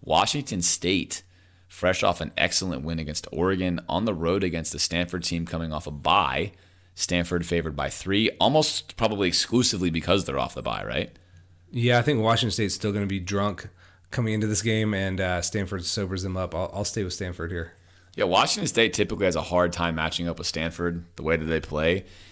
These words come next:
Speaker 1: I like Washington State this year, though. I feel like Mike Leach
Speaker 2: They're
Speaker 1: tends
Speaker 2: fun.
Speaker 1: to,
Speaker 2: I like 'em. This is a
Speaker 1: tends to,
Speaker 2: tough one.
Speaker 1: yeah, he tends to build this fervor, and then he fades away every season. For some reason, after watching that Oregon game, I feel like this team's for real. So,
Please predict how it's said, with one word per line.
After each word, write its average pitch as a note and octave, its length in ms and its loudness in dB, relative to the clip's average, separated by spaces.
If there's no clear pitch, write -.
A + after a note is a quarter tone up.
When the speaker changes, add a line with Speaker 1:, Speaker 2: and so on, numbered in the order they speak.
Speaker 1:
I A2 120 6
like G3 200 6
Washington F#2+ 360 4
State E2+ 240 2
this D#2+ 180 -2
year, D2+ 100 -2
though. C#2+ 120 -4
I C#2+ 80 0
feel G2 160 0
like A2 120 4
Mike F#2+ 240 2
Leach F#2+ 200 2
Speaker 2:
They're E3+ 100 8
Speaker 1:
tends G2 160 0
Speaker 2:
fun. F3+ 180 8
Speaker 1:
to, B2 60 8
Speaker 2:
I D3+ 140 6
like C#3 260 6
'em. G2 320 0
This C#3 140 6
is - 20 6
a - 40 6
Speaker 1:
tends C3+ 160 4
to, C3+ 60 4
Speaker 2:
tough G#2+ 160 4
one. F#2 220 -2
Speaker 1:
yeah, A#2 160 4
he A2 80 4
tends A2 300 4
to B2 120 4
build G2+ 440 4
this F#2+ 220 4
fervor, G2+ 340 2
and A2+ 80 4
then G2 80 2
he F#2 60 0
fades G2+ 340 4
away F#2 280 4
every C2+ 200 -4
season. C2 540 -8
For F#2 140 -2
some B2 240 2
reason, C#3+ 420 2
after F#2 240 2
watching G2+ 320 4
that F#2+ 80 4
Oregon G#2 320 2
game, G#2+ 160 2
I G2 80 6
feel G#3+ 160 0
like A#2 80 4
this A2 140 2
team's A2 200 2
for D#2+ 140 -4
real. D#2+ 300 0
So, C#2+ 360 -2